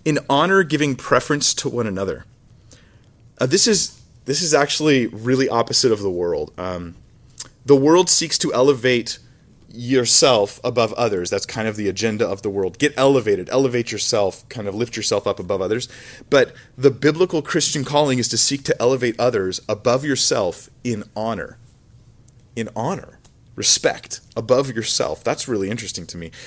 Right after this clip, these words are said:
This actually follows Jesus because he made himself low, like of no respect,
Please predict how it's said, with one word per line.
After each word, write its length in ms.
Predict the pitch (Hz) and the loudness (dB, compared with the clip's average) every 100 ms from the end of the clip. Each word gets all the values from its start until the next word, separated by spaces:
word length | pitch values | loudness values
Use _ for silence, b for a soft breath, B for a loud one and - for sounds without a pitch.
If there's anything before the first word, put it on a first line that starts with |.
| B | B
This 140 | - - | 0 2
actually 280 | 170 196 | 2 0
follows 440 | 151 131 113 127 113 | 0 2 2 0 -2
Jesus 320 | 135 180 95 | -8 -6 -8
because 260 | - 127 - | -8 -6 -4
he 100 | 139 | -2
made 220 | 135 165 | 0 0
himself 400 | 156 127 110 98 | 0 0 0 -2
low, 600 | 104 139 127 95 101 135 B - | 0 2 2 0 -2 -4 B -6
like 140 | 117 | -4
of 100 | 107 | -2
no 180 | 104 120 | 0 0
respect, 540 | 160 - 95 85 - | 2 0 -4 -8 -12